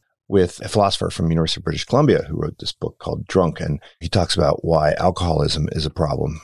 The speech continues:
And he points to two things, right? One, we've had alcohol for a long time,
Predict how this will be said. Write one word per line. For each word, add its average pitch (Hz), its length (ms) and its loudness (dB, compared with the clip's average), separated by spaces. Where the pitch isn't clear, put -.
And 98 120 4
he 92 60 4
points 123 280 2
to 87 100 -2
two 90 200 0
things, 78 380 0
right? 78 260 -4
One, 90 400 2
we've 85 120 -16
had 104 140 4
alcohol 80 460 2
for - 160 -2
a 76 80 2
long 73 200 4
time, 90 440 0